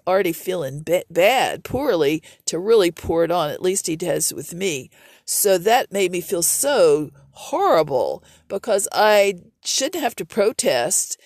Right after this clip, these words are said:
and she wanted to keep on going, which is false teaching. This is fa-, I never have anything to say except, "Get it right.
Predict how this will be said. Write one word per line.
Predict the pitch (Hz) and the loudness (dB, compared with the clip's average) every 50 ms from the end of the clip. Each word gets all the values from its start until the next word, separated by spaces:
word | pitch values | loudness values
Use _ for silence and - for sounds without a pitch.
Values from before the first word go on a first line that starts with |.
| _ _ - | _ _ -10
and | 180 196 196 | -8 -6 -4
she | - 214 190 180 | -4 -4 -4 -6
wanted | 175 190 196 208 214 208 214 | -2 -2 -2 0 0 0 -2
to | 214 | -2
keep | 160 - 220 185 185 196 | -4 -4 -8 -8 -4 -4
on | 175 170 165 | -4 -4 -4
going, | 156 175 185 214 214 208 185 175 175 175 180 - _ _ _ _ _ _ _ _ _ _ _ _ _ _ _ _ - _ _ _ _ _ _ _ | 0 0 2 2 2 2 2 0 0 -2 -8 -14 _ _ _ _ _ _ _ _ _ _ _ _ _ _ _ _ -20 _ _ _ _ _ _ _
which | - 202 226 - - | -2 -2 -2 0 0
is | 214 208 202 - - | 0 2 2 0 -2
false | - - - - 240 254 269 262 - - - - - | -4 -14 -6 -2 0 2 2 0 0 0 -2 -2 0
teaching. | - - 294 247 277 269 - - 269 233 214 190 175 170 175 | 0 -2 -2 -2 -6 -4 -2 0 0 0 0 -2 -4 -2 -2
This | 208 240 - - | 0 0 0 0
is | 220 208 - | 0 0 -2
fa-, | - - 233 226 - | 0 0 0 0 0
I | - 240 269 | 0 -2 -2
never | 294 294 277 269 254 | 0 0 2 2 2
have | 262 226 190 190 | 4 4 2 2
anything | 180 - 226 254 285 294 - - 254 240 233 226 220 226 220 | 0 -2 -2 -2 -2 -6 -4 -2 -2 0 0 -2 -4 -4 -8
to | - - - 202 | -8 -2 -2 0
say | - - - 233 196 190 180 165 165 151 143 165 160 - _ _ _ _ _ - | 0 0 2 4 4 6 6 6 6 6 4 2 -2 -6 _ _ _ _ _ -8
except, | - 180 - - - 196 175 165 - _ _ _ _ _ _ - 147 - - | -8 -4 -2 0 2 4 4 2 2 _ _ _ _ _ _ -20 -20 -12 0
"Get | - 196 214 233 | 2 4 4 4
it | 262 - | 2 2
right. | 156 170 170 165 156 147 139 139 - - - | 2 2 4 4 6 4 4 2 0 -6 -16